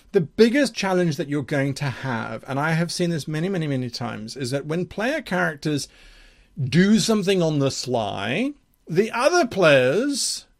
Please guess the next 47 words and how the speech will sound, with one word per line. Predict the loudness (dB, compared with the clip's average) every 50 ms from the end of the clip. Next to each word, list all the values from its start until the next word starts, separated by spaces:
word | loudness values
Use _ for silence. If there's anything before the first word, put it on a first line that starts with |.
| _ _ _ _ -4
want | 2 4 6 6 4 2
to | 0 -2
know | 0 2 4 6 6
what's | 6 6 6 4 2 2 -6 -6 -2
in | 0 2 2
on | 2 0 0
it. | -4 -10 -14 _ -20 -20 -20 _ _ -20 -20 -20 -20 -6 -2
And | -2 0 0 -2 -6
frequently | -4 0 2 4 4 2 2 0 -2 0 0
it's | 0 0
like, | -2 -2 0
"Oh, | 2 2 4
I | 2 2
steal | -2 -4 -6 -4 -2 0 2 4 4 4 4
the | 2
magic | 2 0 -2 -2 -2 -4 -4
item | -4 -2 -2 -2 -2 -4 -4 -4
and | -4
I | -6
slip | -4 -6 -8 -6
it |
into | -6 -10 -8 -8
my | -10 -10
pocket." | -8 -10 -14 -14 -14 -16 -18 -18 -18 _ _ _ _ _ _ _ -20 -20 -20 -20 -20 _ _ -6
And | -2 0
the | 0 0
G | 0 0 0 2
M | 2 2
will | 2 0
say, | 0 0 -2 0 2
"Okay, | 2 0 2 2 0 0
give | 2 0 -2 0
me | 0 0 0
a | 0 2 2 2 2 2 0 -2
sleight | -2 -2 0 0 0 0
of | -2 -2
hand | -2 -2 -2 0 -2 -2
check | -4 -4 -6 -8 -8 -10
or | -8
give | -6 -4 -2
me | 0 0
a | 2 2 0 0
deception | -2 -4 -8 -4 -2 -2 -2 -2 -4 -8 -8 -8
check | -8 -8 -8 -8 -8 -8
or | -8 -8
a | -6 -4
whatever." | -4 -2 -2 -2 -4 -4 -8